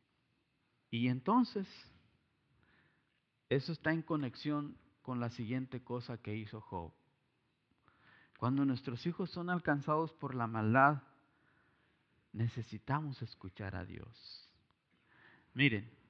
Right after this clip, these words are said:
vienen un sinfín de cosas, un huracán. Ahí está nuestro hijo, nuestra hija,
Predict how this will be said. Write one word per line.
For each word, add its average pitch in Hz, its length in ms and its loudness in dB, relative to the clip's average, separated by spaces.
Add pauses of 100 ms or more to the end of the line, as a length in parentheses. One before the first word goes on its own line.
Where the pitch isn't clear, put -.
(1300)
vienen 247 400 12
un 254 120 12
sinfín 233 480 8
de 220 180 10
cosas, 190 460 10
un 220 140 12
huracán. 214 720 12 (1300)
Ahí 120 120 0
está 160 240 -2
nuestro 175 400 0
hijo, 180 340 2
nuestra 131 460 4
hija, 160 500 6